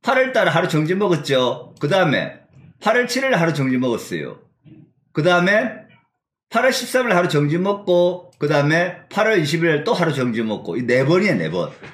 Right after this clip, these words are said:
네 번 정지 먹고 완전히 개미 죽여버렸습니다.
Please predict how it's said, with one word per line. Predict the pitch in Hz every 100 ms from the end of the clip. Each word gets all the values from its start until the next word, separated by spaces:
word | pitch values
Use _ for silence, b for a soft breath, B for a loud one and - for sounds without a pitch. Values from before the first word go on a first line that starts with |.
| - -
네 | 143
번 | 208 185
정지 | 165 156 160
먹고 | 156 120
완전히 | 113 131 160 190 147
개미 | 160 175 143
죽여버렸습니다. | 131 135 151 160 151 175 147 101 -